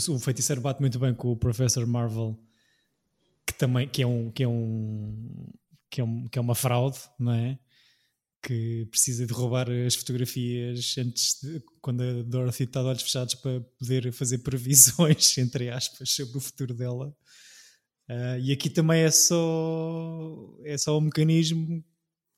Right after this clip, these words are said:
que faz o, o feiticeiro parecer um bocado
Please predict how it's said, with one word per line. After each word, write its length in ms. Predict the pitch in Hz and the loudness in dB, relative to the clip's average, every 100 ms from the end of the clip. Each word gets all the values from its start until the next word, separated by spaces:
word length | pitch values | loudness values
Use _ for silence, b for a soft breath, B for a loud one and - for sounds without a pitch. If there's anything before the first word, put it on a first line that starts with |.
| - | -16
que 60 | |
faz 540 | - 160 156 151 143 151 | -10 -6 -4 -2 -4 -2
o, 600 | 151 151 151 165 165 156 | -2 -2 -2 -4 -6 -6
o 40 | |
feiticeiro 720 | - 147 156 147 - 151 143 | -2 -2 2 2 4 0 -2
parecer 760 | - 143 131 - 143 139 139 - b b b b b b b b b _ - | -2 0 4 4 2 0 -4 -12 b b b b b b b b b _ -8
um 100 | 120 | -8
bocado 420 | - 107 110 | -4 -4 -6